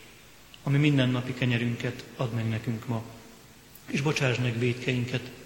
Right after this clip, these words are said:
miképpen mi is megbocsátunk az ellenünk vétkezőknek. És ne vigy minket kísértésbe, de szabadíts meg minket a gonosztól, mert Tiéd az ország,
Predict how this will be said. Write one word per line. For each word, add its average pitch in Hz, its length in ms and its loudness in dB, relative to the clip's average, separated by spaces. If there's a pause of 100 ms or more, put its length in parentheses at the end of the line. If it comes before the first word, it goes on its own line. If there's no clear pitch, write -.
(320)
miképpen 131 460 2
mi 135 140 4
is 123 220 0
megbocsátunk 117 800 -2
az 120 240 -2
ellenünk 110 400 -2
vétkezőknek. 117 760 -4 (640)
És 151 160 -2
ne 143 120 4
vigy 127 180 4
minket 123 340 2
kísértésbe, 120 800 0 (640)
de 156 60 -8
szabadíts 120 540 0
meg 117 140 -2
minket 120 300 -2
a 131 40 -4
gonosztól, 120 600 -4 (640)
mert 123 240 0
Tiéd 123 260 4
az 110 120 -2
ország, 123 540 -4